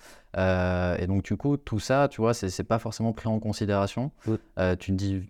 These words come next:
Speaker 1: rapidement, bah, en fait, je me lance avec mon iPhone, mais en fait, euh, en fonction de la boîte que t'es, euh, ça passe absolument pas.
Speaker 2: C'est ça.
Speaker 1: <laughs> Donc, euh, donc voilà, je, je, je comprends tout à fait où, où tu voulais en venir. Et t-,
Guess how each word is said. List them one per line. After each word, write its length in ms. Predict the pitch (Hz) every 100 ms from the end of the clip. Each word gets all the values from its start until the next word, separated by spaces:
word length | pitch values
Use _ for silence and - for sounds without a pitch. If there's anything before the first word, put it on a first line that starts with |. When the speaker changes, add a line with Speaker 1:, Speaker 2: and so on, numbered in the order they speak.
| - -
Speaker 1:
rapidement, 540 | 98 117 123 123 135
bah, 80 | 120
en 60 | 92
fait, 340 | - 113 98
je 80 | 92
me 80 | 95
lance 160 | 98 98
avec 120 | 92
mon 120 | 98
iPhone, 320 | 101 98 117
mais 60 | 101
en 40 | 85
fait, 240 | 107 98
euh, 320 | 92 92 90 90
en 100 | 92
fonction 260 | 104 -
de 60 | 101
la 100 | 90
boîte 220 | 98 101
que 80 | 107
t'es, 320 | 101 113 110 - - - -
euh, 40 | -
ça 140 | -
passe 220 | - 123 -
absolument 440 | - - 95 90
pas. 320 | 90 123 151 - 131 -
Speaker 2:
C'est 100 | 107
ça. 120 | 107 160 - -
Speaker 1:
<laughs> 200 | - -
Donc, 240 | 117 117
euh, 320 | 120 113 110 110
donc 160 | 113
voilà, 240 | 117 131 117
je, 80 | 110
je, 280 | 98 101 101
je 100 | 95
comprends 480 | - 104 - 107 101
tout 100 | -
à 80 | 110
fait 160 | 104 110
où, 120 | 101 87
où 160 | 98
tu 140 | 92 101
voulais 180 | 95
en 260 | 95 92 87
venir. 340 | 87 104 104 85 - - -
Et 140 | 98
t-, 100 | -